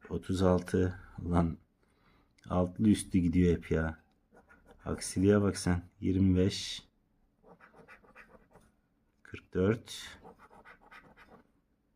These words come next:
On bir. Sekiz yok. Altı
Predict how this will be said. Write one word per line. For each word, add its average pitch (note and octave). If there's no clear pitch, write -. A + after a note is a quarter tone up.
On F2+
bir. G#2+
Sekiz -
yok. -
Altı D2+